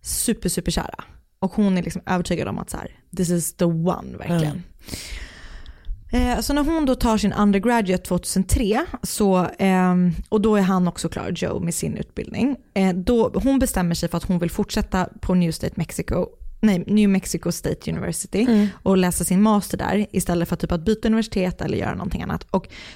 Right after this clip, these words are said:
Speaker 1: Joe bestämmer sig för att flytta hem och börja arbeta på, eh, hans familjs företag.
Speaker 2: Okej.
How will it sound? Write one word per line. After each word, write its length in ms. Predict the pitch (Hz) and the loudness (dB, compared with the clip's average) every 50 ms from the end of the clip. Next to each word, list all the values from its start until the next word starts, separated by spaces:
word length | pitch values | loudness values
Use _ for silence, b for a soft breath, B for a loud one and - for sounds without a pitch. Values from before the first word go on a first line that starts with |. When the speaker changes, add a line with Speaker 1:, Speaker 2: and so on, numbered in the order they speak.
| B | B
Speaker 1:
Joe 380 | B 190 175 220 214 208 208 202 | B -4 0 2 2 4 2 2
bestämmer 440 | 180 202 185 - - 175 175 175 175 | 0 -2 -2 -2 0 0 0 0 0
sig 160 | - - 170 | 0 -2 -4
för 140 | - - 165 | -4 -4 -6
att 280 | - - _ - - - - | -6 -8 _ -20 -20 -20 -14
flytta 280 | - - 190 190 - | -4 -2 -2 0 0
hem 500 | 202 220 240 - - 214 220 226 220 214 - | 2 2 0 0 0 -4 -4 -4 -4 -4 -4
och 160 | - 185 - - | -6 -8 -6 -4
börja 200 | - 170 170 - | -4 -4 -4 -2
arbeta 460 | - 165 151 - - 160 - - - | -2 -4 -4 -4 -6 -10 -10 -12 -14
på, 300 | - - - 151 - - - - - - - | -12 -8 -6 -4 -4 -6 -8 -12 -16 -8 -4
eh, 140 | 185 170 - - | -4 -4 0 2
hans 240 | 220 208 190 - | 2 2 2 0
familjs 320 | - - 214 - - - - | -2 -6 -6 -6 -8 -10 -6
företag. 460 | - - - 170 - - - 190 - - | -4 -4 -4 -4 -4 -6 -8 -8 -4 -4
Speaker 2:
Okej. 340 | 214 - - 165 156 165 | -4 -2 0 0 -2 -2